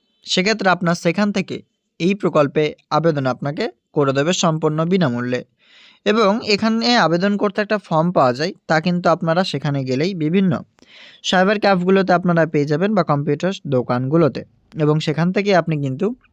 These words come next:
ফর্ম সংগ্রহ করে বা সরাসরি অফিস থেকে ফর্ম নিয়ে আপনি এই প্রকল্পে আবেদন করতে পারেন। কৃষক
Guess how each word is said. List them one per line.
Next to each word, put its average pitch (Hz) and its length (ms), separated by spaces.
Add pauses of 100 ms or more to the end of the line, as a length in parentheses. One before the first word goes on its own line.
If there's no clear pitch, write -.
(320)
ফর্ম 147 220
সংগ্রহ 147 400
করে 196 200 (200)
বা 139 140
সরাসরি 151 500 (400)
অফিস 175 300
থেকে 175 200
ফর্ম 131 220
নিয়ে 139 240 (600)
আপনি 180 260
এই 190 140
প্রকল্পে 196 320
আবেদন 185 380
করতে 196 300
পারেন। 123 260 (440)
কৃষক 214 280